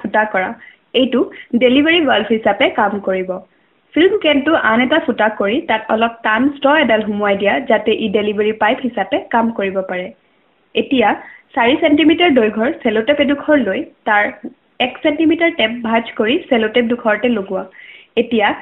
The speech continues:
আঠা থকা চেলোটেপৰ অংশ film কেনৰ তলফালে ফুটাটোত ঢাক খোৱাকৈ লগোৱা, যাতে ফুৱালে চেলোটেপ ডোখৰ বন্ধ আৰু খোল খাব পাৰে আৰু ই চাকশ্যন valve হিচাপে কাম কৰিব পাৰে। তেনেকৈ আন এডোখৰ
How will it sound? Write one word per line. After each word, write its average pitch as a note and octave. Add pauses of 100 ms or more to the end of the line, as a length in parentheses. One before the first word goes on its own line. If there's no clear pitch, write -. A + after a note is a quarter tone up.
(240)
আঠা B3+
থকা D#4+ (100)
চেলোটেপৰ A#3+
অংশ G#3+ (180)
film D4
কেনৰ D#4
তলফালে G#3 (560)
ফুটাটোত A#3
ঢাক A#3
খোৱাকৈ C#4
লগোৱা, G3 (300)
যাতে A3+ (560)
ফুৱালে C4+ (300)
চেলোটেপ A#3
ডোখৰ A#3+ (100)
বন্ধ G#3 (200)
আৰু A3+
খোল C4+
খাব F#3+ (140)
পাৰে F#3+ (560)
আৰু A3
ই A#3 (140)
চাকশ্যন D4
valve B3+
হিচাপে A3 (140)
কাম G#3+
কৰিব F#3+ (120)
পাৰে। F3+ (1000)
তেনেকৈ A#3+ (360)
আন A#3+
এডোখৰ D#4+